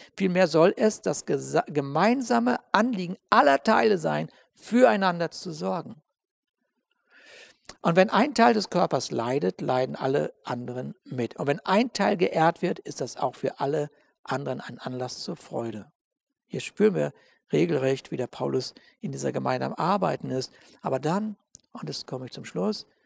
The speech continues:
sagt er im Vers drei-, dreißig, „Hört mal, das ist zwar alles gut, was ich jetzt geschrieben habe, <laughs> und ist alles richtig, aber es gibt einen weit,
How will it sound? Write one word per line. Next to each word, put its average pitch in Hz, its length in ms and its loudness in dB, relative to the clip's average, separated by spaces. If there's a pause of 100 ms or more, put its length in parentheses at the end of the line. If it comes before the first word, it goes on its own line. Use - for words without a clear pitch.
sagt 156 320 -8
er 147 60 -4
im 123 100 -12
Vers 117 220 -10
drei-, 135 300 -6 (100)
dreißig, 131 480 -6 (280)
„Hört - 200 -4
mal, 95 200 -10 (200)
das - 160 -8
ist 127 80 -10
zwar - 160 0
alles 202 220 2
gut, 196 160 -4
was 156 140 -2
ich 170 60 -10
jetzt - 180 -8
geschrieben 123 420 -8
habe, 147 420 -2
<laughs> - 100 -18
und 180 80 -6
ist - 180 -8
alles 202 260 2
richtig, 170 500 -2 (380)
aber 123 220 -8
es 113 100 -10
gibt - 180 -10
einen 104 200 -12
weit, 113 380 -10